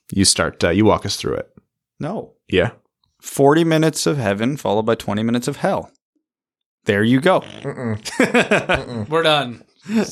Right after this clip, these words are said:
Speaker 1: Welcome. Thank you for tuning into this
Speaker 2: Well,
Speaker 1: episode, blah, blah, blah.
Speaker 2: yeah, no, it was, uh, Red Wings came out of the gate really, really, really strong.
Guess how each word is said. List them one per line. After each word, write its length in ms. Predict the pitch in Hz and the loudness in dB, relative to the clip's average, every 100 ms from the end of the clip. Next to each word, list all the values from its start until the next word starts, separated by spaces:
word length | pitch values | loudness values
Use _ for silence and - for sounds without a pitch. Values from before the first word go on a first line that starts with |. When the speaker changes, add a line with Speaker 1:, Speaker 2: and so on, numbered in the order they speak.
| - - | -6 -4
Speaker 1:
Welcome. 300 | 117 120 120 | 0 0 0
Thank 220 | 120 120 | 2 2
you 100 | 120 | 0
for 140 | 110 113 | -2 0
tuning 240 | 117 107 | 2 2
into 140 | 104 104 | 4 4
this 180 | 104 | 4
Speaker 2:
Well, 140 | 107 123 | 4 4
Speaker 1:
episode, 260 | 104 98 | 6 4
blah, 100 | 98 | 4
blah, 120 | 98 92 | 2 0
blah. 260 | 92 87 - | -4 -4 -4
Speaker 2:
yeah, 200 | 196 139 | -4 -2
no, 160 | 170 120 | 0 2
it 80 | 135 | 4
was, 240 | 156 143 | 2 4
uh, 400 | 156 143 165 - - _ _ _ _ _ _ _ _ _ - | 6 6 4 0 -12 _ _ _ _ _ _ _ _ _ 0
Red 240 | 147 165 | 4 6
Wings 220 | 170 170 | 6 2
came 180 | - 151 | 2 4
out 80 | 156 | 4
of 60 | 143 | 2
the 60 | |
gate 180 | 135 139 | 2 0
really, 340 | 117 117 143 | 0 2 4
really, 220 | 143 139 139 | 6 4 6
really 200 | 135 131 | 4 2
strong. 460 | - 120 117 117 | 0 -2 -2 -6